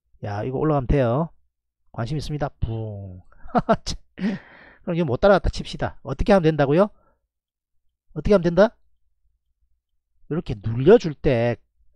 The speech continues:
관심 딱 가지고 있다가 매수하면 된다고요. 딱 이렇게 뜰 때, 이날 빨간 양봉 뜰 때 위로 가잖아요.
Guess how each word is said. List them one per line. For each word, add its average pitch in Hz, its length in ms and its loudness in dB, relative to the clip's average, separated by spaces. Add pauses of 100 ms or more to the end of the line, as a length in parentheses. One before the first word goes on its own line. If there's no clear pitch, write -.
(180)
관심 123 280 -4
딱 - 140 -2
가지고 190 220 2
있다가 156 260 0
매수하면 113 360 -4
된다고요. 139 400 -4 (220)
딱 120 240 -4
이렇게 - 180 -12
뜰 170 160 -6
때, - 280 -4 (240)
이날 160 420 -6
빨간 143 320 -8
양봉 127 280 -6
뜰 165 140 -2
때 - 240 -2 (2250)
위로 127 160 -6
가잖아요. 98 440 -10